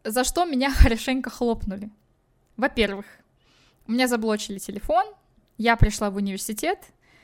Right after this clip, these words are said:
меня отправили сразу же к декану, который ждал меня,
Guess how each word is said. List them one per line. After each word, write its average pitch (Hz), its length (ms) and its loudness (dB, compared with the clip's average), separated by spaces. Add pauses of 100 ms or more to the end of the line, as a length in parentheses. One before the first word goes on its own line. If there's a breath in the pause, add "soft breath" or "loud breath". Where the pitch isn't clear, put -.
(140)
меня 285 260 4
отправили 247 460 2
сразу 202 400 -6
же 196 340 -12
к 196 580 -10
декану, 214 640 -4 (440)
который 226 320 -2
ждал 214 340 -4
меня, 403 240 -14